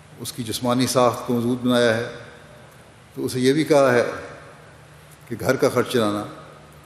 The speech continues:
اور بیوی بچوں پر خرچ کرنا تمہاری ذمہ داری ہے،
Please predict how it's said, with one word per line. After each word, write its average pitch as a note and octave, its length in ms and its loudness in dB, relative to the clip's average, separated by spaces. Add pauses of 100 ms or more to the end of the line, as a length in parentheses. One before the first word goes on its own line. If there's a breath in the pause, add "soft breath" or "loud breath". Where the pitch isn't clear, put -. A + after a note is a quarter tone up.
(140)
اور A#2 120 -4
بیوی B2 280 0
بچوں B2+ 240 -2
پر B2 120 0
خرچ B2 180 -2
کرنا A#2 340 -2 (580)
تمہاری C3 280 2
ذمہ A#2+ 240 0
داری F#2+ 240 -4
ہے، G2 200 -16